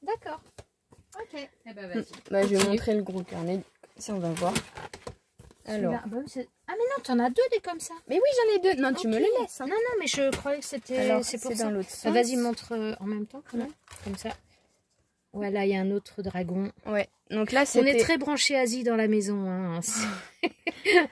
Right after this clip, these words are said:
Speaker 2: Donc là, c'était un peu, euh, le,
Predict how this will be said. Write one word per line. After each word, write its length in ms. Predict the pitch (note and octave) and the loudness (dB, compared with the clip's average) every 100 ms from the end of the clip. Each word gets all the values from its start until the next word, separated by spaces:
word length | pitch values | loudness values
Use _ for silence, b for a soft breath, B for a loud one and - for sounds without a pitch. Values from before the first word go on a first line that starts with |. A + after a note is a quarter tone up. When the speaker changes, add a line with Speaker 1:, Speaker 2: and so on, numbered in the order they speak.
| _ - | _ -4
Speaker 2:
Donc 220 | A3+ A3+ | 0 2
là, 160 | B3 C#4 | 2 2
c'était 320 | - A3 A#3 | 0 -2 0
un 160 | A3 G#3 | 0 0
peu, 260 | C4 C4 | 4 6
euh, 340 | A#3 G#3+ G#3 G3+ | 8 8 6 4
le, 720 | G3+ G3+ G3 G3 F#3+ F3+ | 4 6 6 4 2 -4